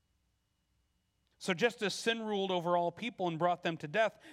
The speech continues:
now God's wonderful grace rules instead, giving us right standing with God and resulting in eternal life through Jesus Christ our Lord. Well then,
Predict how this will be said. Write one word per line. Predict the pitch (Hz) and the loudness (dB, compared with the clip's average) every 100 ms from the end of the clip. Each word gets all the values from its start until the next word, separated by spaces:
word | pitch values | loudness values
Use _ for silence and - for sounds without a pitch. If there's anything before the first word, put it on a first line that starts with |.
| - | -8
now | 143 202 214 | 0 2 0
God's | 196 180 175 | 0 2 2
wonderful | 156 170 208 247 247 226 | 0 -2 0 0 -2 -2
grace | 180 208 185 180 | 0 0 0 -2
rules | 180 180 160 | -2 -2 -4
instead, | 190 175 - 220 170 120 _ _ _ _ _ - | -8 -6 0 2 2 -4 _ _ _ _ _ -4
giving | 196 214 | -2 2
us | 196 170 | 0 0
right | 156 185 202 | 0 0 0
standing | - 196 185 180 | -6 -6 -4 -4
with | 175 156 | -6 -4
God | 151 147 151 - - | -2 0 -2 -6 -12
and | 160 165 | -4 -2
resulting | 156 180 196 190 170 | 0 0 0 -2 -2
in | 160 | -2
eternal | 151 - 175 170 | -2 -4 -4 0
life | 160 139 131 | 0 -2 -6
through | 143 | -10
Jesus | 131 147 139 139 | -8 -8 -8 -10
Christ | - 131 120 139 | -4 -4 -2 -4
our | |
Lord. | 131 147 127 104 _ _ _ _ _ _ _ _ _ _ 147 | -4 -4 -6 -10 _ _ _ _ _ _ _ _ _ _ 0
Well | 226 | 2
then, | 302 165 | 2 0